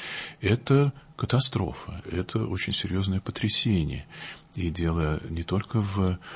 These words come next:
потере брата в обители или близкого человека в семье, э, очень привычного, очень полезного, очень нужного, но здесь, э, само вторжение в нашу жизнь смерти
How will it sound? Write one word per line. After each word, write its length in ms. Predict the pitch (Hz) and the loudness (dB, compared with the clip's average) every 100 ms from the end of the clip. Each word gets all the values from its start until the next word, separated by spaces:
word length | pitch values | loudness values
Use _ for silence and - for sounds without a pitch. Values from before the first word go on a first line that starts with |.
| - - | -16 -4
потере 760 | 92 - - 95 85 80 76 - - - - | 0 2 4 6 6 4 2 -4 -18 -20 -12
брата 640 | - - 82 85 - 90 92 | -4 0 0 0 0 -2 -2
в 80 | 87 | 0
обители 520 | 87 85 80 85 82 | 0 0 0 -2 -2
или 500 | 78 87 80 80 78 - - - - | -2 -2 0 -2 -4 -12 -18 -10 -4
близкого 440 | 82 90 - 85 | 0 2 2 2
человека 480 | - 85 80 87 87 | 2 2 2 0 2
в 40 | |
семье, 560 | - 85 82 85 101 113 - - - | 2 2 2 2 2 2 -4 -20 -14
э, 520 | - - 82 80 80 80 - | -10 -4 0 2 0 -2 -4
очень 260 | - - 85 | -2 -2 0
привычного, 720 | - 92 90 113 - 90 78 | 4 4 6 6 4 0 0
очень 260 | 76 - 87 | 0 0 -2
полезного, 640 | - 90 98 110 95 80 | 2 4 6 6 6 2
очень 300 | 80 - 87 | 0 0 0
нужного, 600 | 85 113 131 101 78 76 - - - - - | 4 6 6 4 0 0 -8 -14 -14 -14 -4
но 280 | 95 87 85 | 0 4 2
здесь, 520 | 85 92 113 - - - | 2 2 4 4 2 0
э, 240 | 92 85 | 0 2
само 280 | 85 - 95 | 0 0 -2
вторжение 760 | 92 - 101 107 104 87 76 76 | -2 0 2 4 4 4 2 -2
в 80 | 90 | -2
нашу 360 | 78 78 - | -4 -4 -6
жизнь 340 | 90 90 87 85 | -4 -2 -2 -2
смерти 600 | - 98 123 - 117 | 0 2 2 0 -2